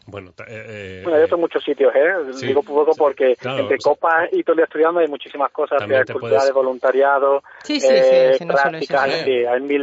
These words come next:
Speaker 2: sitios,
Speaker 4: Pero
Speaker 2: deportes, o sea, bueno,
Speaker 4: o, ojo,
Speaker 2: hay muchas
Speaker 4: eh,
Speaker 2: cosas que se puede hacer, pero hacer cosas, ¿no?
Speaker 4: o
Speaker 2: Yo creo que
Speaker 4: cubrir un
Speaker 2: el
Speaker 4: festival de,
Speaker 2: mensaje
Speaker 4: o cubrir un festival de cine, o irte
Speaker 3: Sí.
Speaker 4: a voluntario,
Speaker 2: Claro,
Speaker 4: o irte en una, o
Speaker 2: exactamente.
Speaker 4: irte en una barca a rescatar refugiados, o sea, cualquier cosa,
Speaker 2: Exactamente.
Speaker 4: cualquier cosa que te apasione,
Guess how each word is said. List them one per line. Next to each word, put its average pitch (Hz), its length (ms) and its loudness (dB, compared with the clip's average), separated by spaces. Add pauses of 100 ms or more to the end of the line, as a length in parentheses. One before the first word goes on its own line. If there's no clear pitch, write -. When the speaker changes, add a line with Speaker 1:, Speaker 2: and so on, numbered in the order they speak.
(100)
Speaker 2:
sitios, 151 340 -2
Speaker 4:
Pero - 100 -10
Speaker 2:
deportes, 147 840 2
o - 40 -20
sea, 120 200 -10
bueno, 117 240 -10
Speaker 4:
o, 107 160 -8
ojo, 110 180 -10
Speaker 2:
hay 139 100 -2
muchas 170 40 -2
Speaker 4:
eh, - 20 -4
Speaker 2:
cosas 160 140 -2
que 170 60 0
se 165 40 0
puede 156 140 0
hacer, 196 160 0
pero 139 180 4
hacer 147 240 -2
cosas, 123 300 -2
¿no? 120 120 -6
Speaker 4:
o - 20 -4
Speaker 2:
Yo 165 80 -6
creo 147 100 -2
que 156 60 2
Speaker 4:
cubrir 143 240 -2
un 156 60 -2
Speaker 2:
el 147 60 -10
Speaker 4:
festival 135 480 -2
de, 151 60 -4
Speaker 2:
mensaje 123 180 -4
Speaker 4:
o 110 40 -14
cubrir 127 260 -8
un 147 80 -10
festival 113 400 -12
de 98 100 -14
cine, 202 340 -12
o 156 140 -8
irte 165 140 -8
Speaker 3:
Sí. 139 60 -6
Speaker 4:
a 127 80 -4
voluntario, 123 580 -2
Speaker 2:
Claro, - 80 -8
Speaker 4:
o 131 80 -4
irte 156 200 -8
en 151 100 -8
una, 143 100 -4
o 139 60 -4
Speaker 2:
exactamente. 127 340 -4
Speaker 4:
irte 147 120 -4
en 151 60 -6
una 143 120 -6
barca 139 260 -6
a - 20 -8
rescatar 120 400 -12
refugiados, 120 480 -12
o 117 40 -20
sea, 107 140 -14
cualquier 123 400 -4
cosa, 190 120 -2
Speaker 2:
Exactamente. 120 260 -6
Speaker 4:
cualquier 175 300 -12
cosa 202 240 -10
que 160 100 -12
te 151 80 -10
apasione, 143 540 -14